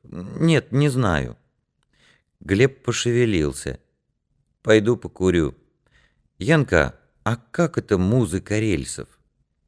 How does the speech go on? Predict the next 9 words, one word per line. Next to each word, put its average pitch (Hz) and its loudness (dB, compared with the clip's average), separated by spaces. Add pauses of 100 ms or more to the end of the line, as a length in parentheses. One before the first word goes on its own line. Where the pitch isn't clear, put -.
(260)
Янка 104 -2
сказал: 80 0 (600)
"Зажги 170 2
фонарь". 101 -2 (920)
Свет 107 2
Сатурна 110 0
ударил 92 4
по 95 -4
глазам. 80 0